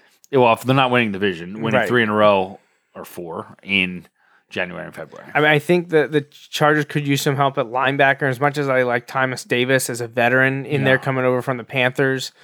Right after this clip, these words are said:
Speaker 2: Um, and the same thing, I like Denzel Perryman in there, but,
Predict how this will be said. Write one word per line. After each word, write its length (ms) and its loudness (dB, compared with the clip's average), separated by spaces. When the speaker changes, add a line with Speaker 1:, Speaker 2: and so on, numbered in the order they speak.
Speaker 2:
Um, 320 0
and 180 0
the 80 2
same 220 0
thing, 160 0
I 60 2
like 240 2
Denzel 280 2
Perryman 440 -2
in 100 -6
there, 220 0
but, 300 -2